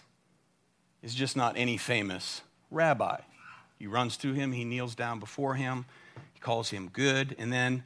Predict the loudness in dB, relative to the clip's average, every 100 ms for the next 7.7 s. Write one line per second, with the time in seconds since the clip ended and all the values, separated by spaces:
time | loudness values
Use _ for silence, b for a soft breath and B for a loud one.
0 | 0 2 4 4 2 2 2 0 -2 -2
1 | -4 -16 _ _ _ _ _ _ _ _
2 | _ _ _ _ _ _ _ _ _ _
3 | _ 8 10 12 10 6 8 8 6 10
4 | 12 12 8 2 2 8 8 8 8 8
5 | 8 6 6 6 6 4 4 4 6 6
6 | 4 6 6 6 4 -2 0 2 2 2
7 | 0 -2 2 6 8 8 6